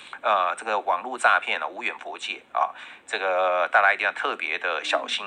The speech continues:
啊，尤其这些艺人啊，像什么虞美人呐，啊，什么陈文茜、阮木华，这些都曾经被利用啊，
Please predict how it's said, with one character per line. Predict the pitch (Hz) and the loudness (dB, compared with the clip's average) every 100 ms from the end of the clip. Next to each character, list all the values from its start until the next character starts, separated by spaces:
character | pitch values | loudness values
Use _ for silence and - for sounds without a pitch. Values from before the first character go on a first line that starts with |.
| 101 | -8
啊， | 87 | -8
尤 | 101 | -6
其 | 110 | -6
这 | - 110 | -6 -6
些 | |
艺 | - 120 85 | -6 -12 -10
人 | 127 - - | -10 -8 -2
啊， | 76 64 | 0 0
像 | - 85 | 0 -2
什 | 85 | 0
么 | 80 | -4
虞 | 78 107 | -6 -4
美 | 113 85 - | -2 -2 -4
人 | - - 80 | -8 -8 -4
呐， | 92 | 2
啊， | 82 78 80 80 76 73 | 4 4 2 2 2 0
什 | - 85 | -4 0
么 | 82 82 | 0 0
陈 | - 85 | -2 -4
文 | 87 104 | -2 0
茜、 | - 123 87 | 2 4 4
阮 | 76 71 113 | 2 0 -2
木 | 113 82 | -10 -4
华， | 78 76 80 82 | 0 2 2 -2
这 | 107 | -4
些 | 101 101 | -4 -2
都 | 127 117 | 0 0
曾 | 110 98 | 0 -2
经 | 113 | -2
被 | 113 | -4
利 | 110 107 | -4 -2
用 | 107 87 | 0 0
啊， | 82 78 | 2 2